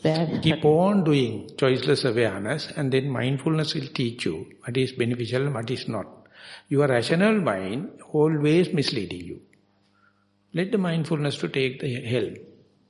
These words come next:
Speaker 2: Then, then you will take a kind of a impartial decision. Now your decisions are partial because of your conditioning, of your value system, of your personality.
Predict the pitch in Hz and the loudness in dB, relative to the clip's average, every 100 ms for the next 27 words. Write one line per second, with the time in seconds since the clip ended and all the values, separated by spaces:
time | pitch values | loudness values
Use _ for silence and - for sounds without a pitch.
0 | _ _ _ _ _ _ _ _ _ _ | _ _ _ _ _ _ _ _ _ _
1 | _ _ _ _ _ _ _ - 233 311 | _ _ _ _ _ _ _ -6 -4 -4
2 | 277 214 180 165 156 156 139 131 135 - | -2 0 0 0 0 0 -2 -2 -2 -2
3 | 143 110 123 123 123 123 120 104 - - | -6 -4 -4 -4 -4 -2 -4 -4 -10 -20
4 | - - - - 147 151 147 110 113 120 | -20 -18 -16 -4 2 2 2 -2 -2 -2
5 | 113 107 92 98 92 87 151 170 175 170 | -2 -2 -4 -6 -4 -2 0 0 0 0
6 | 160 151 156 143 190 - 143 156 208 175 | -2 -2 -4 -4 -6 -2 0 0 -2 -2
7 | 160 175 175 175 - 208 185 226 226 208 | -2 -2 -2 -4 -4 -4 -2 0 0 -2
8 | 117 101 110 117 - 156 135 156 214 196 | -4 -6 -6 -6 -4 -2 -2 -2 -2 -4
9 | 139 - 113 113 131 143 151 139 135 165 | -4 -6 -8 -4 -2 -4 -2 -2 -2 -4
10 | 185 202 196 - 78 - - | -2 0 -2 -4 -10 -12 -16